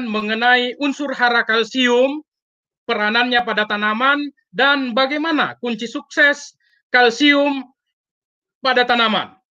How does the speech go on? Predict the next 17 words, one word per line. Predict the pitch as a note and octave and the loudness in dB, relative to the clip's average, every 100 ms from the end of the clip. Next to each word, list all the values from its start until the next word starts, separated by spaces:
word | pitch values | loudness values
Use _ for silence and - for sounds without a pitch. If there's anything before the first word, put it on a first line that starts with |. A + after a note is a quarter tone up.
| _ _ _ _ _ _ _ _ _ _ _ _ _ _ _ _ _ _ | _ _ _ _ _ _ _ _ _ _ _ _ _ _ _ _ _ _
Dari | A#3+ D#4 D#4+ | 0 0 -2
uraian | D4+ D4 D4 | -2 2 2
tadi, | D4 D4+ A#3 G#3+ A#3 A#3+ _ _ _ _ _ _ - | 0 0 0 0 -2 -6 _ _ _ _ _ _ -6
ada | A3+ A#3+ A#3+ | -2 0 -2
tiga | E4 C#4 D4+ D4 | -4 0 -2 2
poin | C4+ B3 | 0 0
penting. | D#4+ D4+ D4+ A#3+ C3+ A2 | -2 -2 0 0 -2 -6
Yang | G#3+ C4 | -6 -4
pertama, | C#4 C4+ C#4 C#4 A3+ G#2 _ _ _ _ _ _ _ - | -8 -2 0 2 0 -2 _ _ _ _ _ _ _ -2
kalsium | G#3+ G#3 E4 F4 D#4 C4+ C#4 C#4+ _ _ _ _ _ _ _ _ _ _ _ | -2 -2 -2 0 2 2 0 -8 _ _ _ _ _ _ _ _ _ _ _
berhubungan | F#3 A#3 A#3+ G#3 G3+ C#4 D4+ C#4+ | 0 2 2 0 -2 0 0 0
erat | C4+ D4 C#4 | 0 2 2
dengan | A3+ A3 G3+ F#3+ E3+ | 2 0 0 -6 -10
sistem | C#4 C4+ D#4 C4 | -8 -6 -4 -4
perakaran. | B3 A3 G#3 G3+ A#3+ E4 - _ _ _ | -2 -4 -2 0 -2 -4 -10 _ _ _
Yang | F3+ A#3 C#4 D4 | -2 -2 0 -6
kedua, | D4 D#4+ B3 C#3 | -6 0 0 0